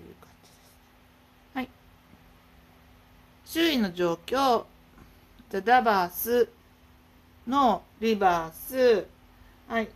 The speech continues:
まだまだ、えー、そういうふうなオープンな、えー、関係性を持つわけにはいかない。うん。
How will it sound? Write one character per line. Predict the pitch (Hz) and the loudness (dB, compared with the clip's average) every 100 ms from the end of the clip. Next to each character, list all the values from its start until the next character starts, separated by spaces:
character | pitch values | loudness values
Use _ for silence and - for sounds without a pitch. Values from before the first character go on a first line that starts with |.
| - | -16
ま | 254 330 | -10 -8
だ | 311 277 | -6 -6
ま | 285 | -6
だ、 | 247 254 247 - 370 - - - | 0 4 4 2 -2 -8 -20 -12
え | 220 214 208 | -6 -4 -6
ー、 | |
そ | 208 226 220 | -2 0 2
う | |
い | 220 214 214 | 0 -4 -4
う | |
ふ | 214 233 | -4 -4
う | 190 | -2
な | 226 269 254 240 - - - | -4 -2 -2 -2 -8 -18 -2
オ | 220 | -2
ー | |
プ | 208 - 180 | -2 -6 -8
ン | 175 190 | -8 -6
な、 | 262 277 262 - _ _ _ - | -4 -4 -4 -8 _ _ _ -16
え | 208 190 190 180 175 170 - - | -14 -14 -14 -16 -16 -18 -20 -20
ー、 | - | -8
関 | 220 214 | -6 -6
係 | - 185 185 | -6 -8 -8
性 | - 185 180 - | -10 -10 -8 -6
を | 277 262 - - _ _ _ - | 0 0 0 -6 _ _ _ -12
持 | 247 | -10
つ | 277 - | -10 -10
わ | 220 262 262 | -6 -6 -6
け | 233 214 | -8 -8
に | 214 247 | -8 -8
は | 285 269 196 | -6 -6 -8
い | |
か | - 190 | -14 -12
な | 185 180 170 - | -12 -14 -20 -12
い。 | 233 240 214 - _ _ _ _ _ _ _ _ _ _ _ _ _ _ _ _ _ _ - | -8 -6 -6 -10 _ _ _ _ _ _ _ _ _ _ _ _ _ _ _ _ _ _ -12
う | |
ん。 | 226 214 | -8 -8